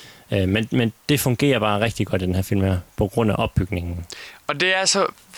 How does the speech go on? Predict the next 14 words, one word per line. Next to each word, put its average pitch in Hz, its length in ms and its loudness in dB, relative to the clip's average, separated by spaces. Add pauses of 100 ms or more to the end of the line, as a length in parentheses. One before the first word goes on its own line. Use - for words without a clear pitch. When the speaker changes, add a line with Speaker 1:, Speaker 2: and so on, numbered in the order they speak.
(140)
Speaker 2:
fandens 196 360 -2
vigtigt 160 240 -2
med, 139 140 0
med 147 140 0
opbygningen, 127 600 0
og 123 140 -2
det 170 100 2
der 180 60 0
med 170 120 0
at 165 100 0
give 160 140 0
sig 151 160 2
tid, - 420 0
fordi 170 360 0